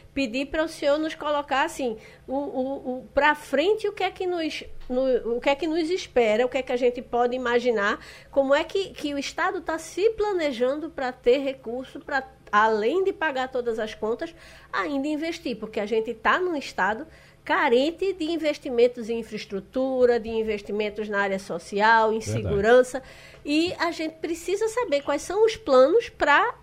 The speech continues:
Speaker 1: a gente conseguir é, é, ter tudo, t-, tantas equações aí resolvidas, né?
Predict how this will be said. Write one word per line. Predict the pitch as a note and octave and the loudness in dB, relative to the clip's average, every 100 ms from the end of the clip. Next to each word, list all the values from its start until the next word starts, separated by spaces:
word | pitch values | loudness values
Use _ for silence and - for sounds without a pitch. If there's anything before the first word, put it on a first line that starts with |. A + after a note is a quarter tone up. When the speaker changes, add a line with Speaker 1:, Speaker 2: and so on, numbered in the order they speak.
| - | -2
Speaker 1:
a | C4+ | 0
gente | C4 C#4 C#4 - | 0 -4 -6 -8
conseguir | E4 E4+ D#4 A#3+ B3 D4 - - - - | -8 -6 -8 -6 -6 -8 -12 -20 -20 -2
é, | A#3+ A#3+ A#3 G#3+ G#3+ G3+ | 2 4 2 0 2 2
é, | G3+ | 2
ter | A3+ B3+ C4 | 6 6 4
tudo, | C#4+ E4+ G#4+ C4+ | -4 2 2 2
t-, | - B3 - | 0 -2 2
tantas | - E4+ G4+ F#4 | 4 4 2 0
equações | E4 E4 D#4 D#4 - A#3 A#3+ C#4 | -2 0 -2 -2 2 4 4 2
aí | B3 G#3 | -2 0
resolvidas, | A3 B3+ D4 D#4 G#3 F3 F#3+ | 0 0 0 -4 -4 -6 -6
né? | F#3+ G3+ | -6 -10